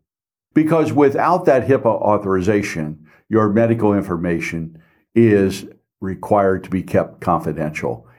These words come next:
even from your family. And that's not a good situation, particularly when you get to a point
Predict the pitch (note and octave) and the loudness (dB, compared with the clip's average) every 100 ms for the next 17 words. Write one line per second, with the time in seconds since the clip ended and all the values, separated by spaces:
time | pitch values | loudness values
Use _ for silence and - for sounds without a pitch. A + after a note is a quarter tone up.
0 | _ A#2+ A#2+ A2 G2 - F#2+ F2 D#2+ D#2 | _ 4 6 4 0 0 -2 -2 -4 -6
1 | D#2 D#2 A1 G1+ - _ _ - G#2 G2 | -4 -6 -6 -14 -20 _ _ -4 -2 0
2 | A#2+ A#2+ A2 G#2 G2+ E2+ F#2 D#2+ F#2 E2+ | 0 -2 0 0 0 -2 -4 -4 -6 -4
3 | F2+ F2 E2+ B1+ - - _ _ G#2+ G#2+ | -4 -4 -4 -8 -14 -20 _ _ -8 -2
4 | D3+ D3+ B2+ A2+ A2 G#2 G2+ F2+ F#2 F#2 | -2 0 2 4 4 4 4 2 0 -2
5 | F2+ A2 A#2 - G#2 F2 - F#2 F#2 - | -2 0 -2 0 0 0 -2 -2 -2 -4